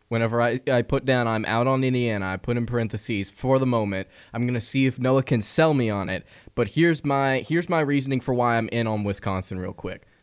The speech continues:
Like you and I talked about just a couple of days ago, might have been yesterday, they have a very easy schedule. They get three of their toughest opponents at home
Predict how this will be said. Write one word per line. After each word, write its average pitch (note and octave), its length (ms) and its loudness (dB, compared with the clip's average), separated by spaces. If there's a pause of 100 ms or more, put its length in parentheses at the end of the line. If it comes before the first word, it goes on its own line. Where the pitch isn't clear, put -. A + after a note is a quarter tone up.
(100)
Like B2+ 220 0
you E3 120 4
and D3 100 2
I C3 80 0
talked B2 300 -2
about G#2+ 240 -2
just G#2 180 -8
a A2 60 -6
couple G#2+ 260 -2
of G2 60 -4
days G2 200 0
ago, G2 180 0
might G#2 180 0
have A2 60 2
been G#2+ 100 -2
yesterday, F#2+ 480 -4 (260)
they B2 120 2
have B2 120 2
a A#2 60 2
very C3+ 440 2
easy A#2+ 440 -2
schedule. G2+ 480 -2 (100)
They A2 140 0
get B2 160 2
three C#3 300 2
of C3+ 100 4
their C3 100 2
toughest A#2 400 -2
opponents A2+ 420 0
at G2+ 100 0
home A#2+ 340 4